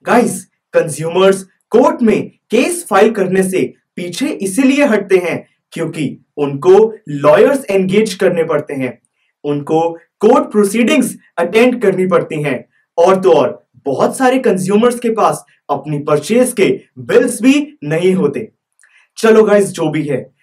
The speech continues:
overall बहुत important है कि consumers अपने role को, अपनी importance को और अपनी duties को समझें, क्योंकि consumer movement effective तभी बन सकती है जब consumers उसमें actively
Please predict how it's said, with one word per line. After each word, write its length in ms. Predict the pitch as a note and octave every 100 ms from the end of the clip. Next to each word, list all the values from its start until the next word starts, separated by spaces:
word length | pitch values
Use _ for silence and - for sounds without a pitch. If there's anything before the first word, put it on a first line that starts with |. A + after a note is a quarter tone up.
| _ -
overall 460 | F#3 F#3 E3 C#3+ - - _ _
बहुत 400 | A#2 C#3+ A3+ C4
important 520 | G#3+ F#3+ F3 F#3+ F#3+
है 360 | F#3 F3+ F3+ - _
कि 80 | G#3
consumers 760 | G3 G3+ F#3 A#3 C4 B3 E3 -
अपने 280 | D3 C#3+ C#3
role 340 | C3+ E3 G#3 G#3
को, 320 | F#3+ G3 F#3+ - F3+
अपनी 260 | F#3 G#3+
importance 680 | A3 F#3 D#3 G3+ G#3 D4 -
को 320 | A3+ - - _ D3+
और 160 | F3
अपनी 260 | G#3+ G#3+ C4+
duties 520 | D3+ F3 C4 D4 D#4+
को 120 | D4
समझें, 520 | B3 F#3+ D3+ D#3 - - _ _ _
क्योंकि 380 | - D4 C#4+ F#3 B2 - _
consumer 520 | E3 D#3 F3 C4 D#4
movement 580 | - G3 F#3+ G#3 A#3 - _ _
effective 480 | D#3 - E3+ - F3
तभी 340 | - D#3 G#3
बन 180 | A3 G3
सकती 320 | - - F#3
है 280 | E3 D3+ - _ -
जब 260 | C3+ C3+ -
consumers 720 | C3+ C3+ E3 G3 G#3 G#3 - _ -
उसमें 320 | F#3+ G3 B3+
actively 800 | B3+ - F#3 A3+ D#4+ C4 C4+